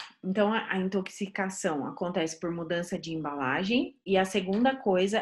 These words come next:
é não forçar vômito, porque tudo que volta, volta absorvendo pelo esôfago.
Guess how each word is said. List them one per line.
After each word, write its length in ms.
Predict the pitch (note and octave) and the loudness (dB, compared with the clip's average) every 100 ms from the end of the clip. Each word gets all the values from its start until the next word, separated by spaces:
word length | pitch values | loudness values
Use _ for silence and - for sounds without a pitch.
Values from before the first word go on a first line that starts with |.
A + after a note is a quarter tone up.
| - | 0
é 100 | F#3 | 0
não 260 | F#3 G3+ | 2 2
forçar 400 | A#3 A#3 A3 A3 | 0 -2 -2 -2
vômito, 480 | G3+ F#3+ D3+ C#3+ - - _ _ _ - | 0 2 2 -2 -8 -20 _ _ _ -14
porque 240 | D#3+ F#3 | -6 -6
tudo 260 | F#3 F#3 G3+ | -4 -4 -4
que 160 | - | -4
volta, 760 | G3 F#3 D#3+ F#3 G#3+ B3+ D4+ C#4+ | -4 0 2 2 2 0 0 0
volta 360 | - F#3 F#3+ G#3+ | 4 4 4 0
absorvendo 580 | G3 - G3+ F#3+ F#3 F#3+ | -2 -2 -2 0 0 -2
pelo 220 | G3 G3 | -2 -2
esôfago. 280 | G#3 E3 | -2 -4